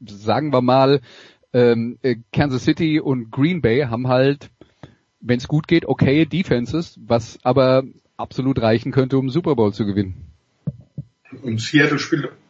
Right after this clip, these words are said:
Speaker 2: quasi ohne Defense.
Speaker 1: Genau.
Speaker 2: Dann reicht's halt auch nicht zum
Speaker 1: Ja, das,
Speaker 2: überragenden
Speaker 1: das,
Speaker 2: Team.
Speaker 1: genau, das ist, äh, das ist das Problem.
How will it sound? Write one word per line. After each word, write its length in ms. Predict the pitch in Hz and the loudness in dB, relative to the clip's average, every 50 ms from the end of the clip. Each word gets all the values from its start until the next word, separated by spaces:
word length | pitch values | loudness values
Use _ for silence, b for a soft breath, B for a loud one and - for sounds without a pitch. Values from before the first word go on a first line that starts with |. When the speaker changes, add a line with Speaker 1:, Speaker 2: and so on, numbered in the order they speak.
| _ - | _ -10
Speaker 2:
quasi 300 | - 127 135 135 143 139 | -4 -2 0 0 2 2
ohne 260 | 135 135 131 123 110 | 2 2 2 2 2
Defense. 520 | 113 110 104 - - - - - - - - _ _ _ | 0 -2 -4 -6 -6 -10 -12 -14 -16 -18 -20 _ _ _
Speaker 1:
Genau. 320 | - 151 147 135 110 95 90 - - - _ _ _ - | -2 0 2 2 2 0 -2 -6 -12 -20 _ _ _ -4
Speaker 2:
Dann 120 | - - - | 0 0 2
reicht's 300 | - 113 117 117 - - | 2 2 2 0 0 0
halt 120 | 127 123 | 2 2
auch 200 | 135 - 123 120 | 2 2 2 0
nicht 160 | 131 123 - | -2 -4 -6
zum 160 | - - - - | -6 -8 -6 -2
Speaker 1:
Ja, 200 | 151 127 127 123 127 139 | 0 2 2 2 2 2
das, 160 | 156 156 151 | 2 2 0
Speaker 2:
überragenden 120 | 151 135 | -2 0
Speaker 1:
das, 120 | - 147 143 | 0 0 0
Speaker 2:
Team. 140 | 127 117 - - | 0 -2 -6 -4
Speaker 1:
genau, 300 | - 165 190 170 123 113 | -2 0 2 2 2 0
das 240 | 113 - 135 139 - | 0 0 -2 0 0
ist, 240 | 151 151 - - - | -2 -4 -2 0 0
äh, 100 | 147 143 | 0 0
das 220 | 139 - 131 - 151 147 | 0 -4 -4 0 0 0
ist 100 | 160 160 | 0 0
das 100 | 156 147 | -4 -6
Problem. 520 | - 127 127 117 123 127 143 156 185 190 | -4 -2 -2 0 0 0 0 0 -2 -6